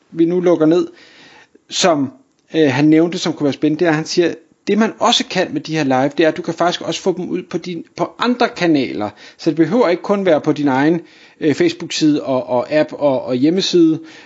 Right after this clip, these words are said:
øh, men du kan faktisk også bytte med andre, så, så du kan få din live-ting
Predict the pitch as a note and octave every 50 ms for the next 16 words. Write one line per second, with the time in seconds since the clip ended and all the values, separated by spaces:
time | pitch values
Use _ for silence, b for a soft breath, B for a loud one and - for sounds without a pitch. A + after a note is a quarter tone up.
0 | B B - D#3 D3+ D3+ D#3 D#3 - E3 E3 D#3+ E3 - F3+ E3+ - F3+ F#3 F#3
1 | - - F3 E3+ - - _ - - G#3+ G#3+ G#3+ C4+ G#3 - - _ _ _ _
2 | _ _ - D#3 D#3 D#3+ - A#2+ D3+ E3 E3 F3+ E3+ C#3+ - F3 E3 A2+ - -
3 | D3+ - E3+ D#3+ - D#3+ D#3 - E3 D#3 D#3 - - A#3+ A#3+ G3+ D#3+ C3 D#3 D#3+
4 | D#3 D3 D#3 F3+ G3 G3+ G#3+ - _ _ _ _ _ _ - - - F#3+ E3 -